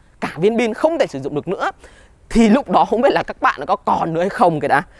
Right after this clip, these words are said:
À, và bên cạnh đó nữa, ví dụ viên pin đó các bạn mua đứt đi, thì khi mà cái xe hư hỏng rồi, viên pin nó bị hư hỏng rồi, các bạn muốn sử dụng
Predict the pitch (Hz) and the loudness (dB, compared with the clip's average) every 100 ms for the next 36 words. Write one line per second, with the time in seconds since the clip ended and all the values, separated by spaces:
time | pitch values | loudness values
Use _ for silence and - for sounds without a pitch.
0 | - - - 165 175 - 277 269 - 156 | -20 -6 0 4 2 4 2 2 0 2
1 | 165 202 165 285 _ - 160 240 359 - | 2 0 -2 -2 _ -6 -2 0 -2 -2
2 | 196 233 262 233 160 175 233 226 180 190 | 0 2 0 0 0 0 -4 -6 -4 -4
3 | 240 262 214 _ _ _ _ _ - 269 | -4 -4 -6 _ _ _ _ _ 2 4
4 | 240 220 208 202 - 294 285 277 226 175 | 4 2 0 -4 -4 -2 0 -2 -2 -2
5 | 156 147 - - 233 226 233 226 131 139 | -2 -4 -4 0 0 2 0 0 -2 0
6 | 156 156 139 - - _ - 160 247 247 | 2 2 0 -8 -20 _ -8 0 0 0
7 | 254 254 233 202 156 151 170 190 220 240 | -2 -2 -2 0 0 0 -2 -2 -4 -6
8 | - 175 220 226 185 143 151 139 131 - | -8 -4 0 2 2 0 0 0 0 0
9 | 208 165 147 208 180 131 135 | 0 -2 -2 -2 -4 -4 -6